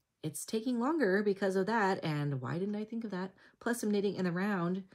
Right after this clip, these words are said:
So instead of just knit, knit, knit, I have to knit, purl, knit, purl every other round. I don't mind purling, but you just have to pay attention 'cause a couple times I've been knitting away past my beginning of the round marker.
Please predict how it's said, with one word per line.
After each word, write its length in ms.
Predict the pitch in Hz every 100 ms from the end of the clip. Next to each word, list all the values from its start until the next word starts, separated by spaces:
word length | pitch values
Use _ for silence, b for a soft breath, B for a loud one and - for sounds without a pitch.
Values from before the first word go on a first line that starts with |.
| B B
So 200 | - 190
instead 340 | 190 185 202 190
of 100 | 185
just 220 | 175 -
knit, 160 | 175
knit, 180 | 180 175
knit, 320 | 175 220 190 -
I 60 |
have 280 | 165 156 160
to 100 | -
knit, 280 | 165 170 - _ _ _ _ _ _
purl, 520 | - 214 165 156 185 190
knit, 240 | 180 - -
purl 460 | 214 170 156 175 196 - -
every 240 | 156 156
other 140 | 147
round. 340 | 139 127 139 185 b b -
I 60 |
don't 120 | 277
mind 200 | 190 180
purling, 520 | - 190 170 131 139 151
but 180 | 160 -
you 80 |
just 160 | 165 170
have 140 | 165
to 60 | 165
pay 140 | -
attention 320 | 156 - 180 -
'cause 140 | 143
a 60 | 139
couple 220 | 170 175
times 240 | 165 156
I've 80 | 143
been 220 | 139 139 B B B B B _
knitting 300 | 175 165 165
away 380 | 160 160 151 151
past 340 | - 165 165
my 120 | 165
beginning 320 | 156 156 156 143
of 60 |
the 60 | 131
round 200 | 143 156
marker. 500 | 135 131 139 147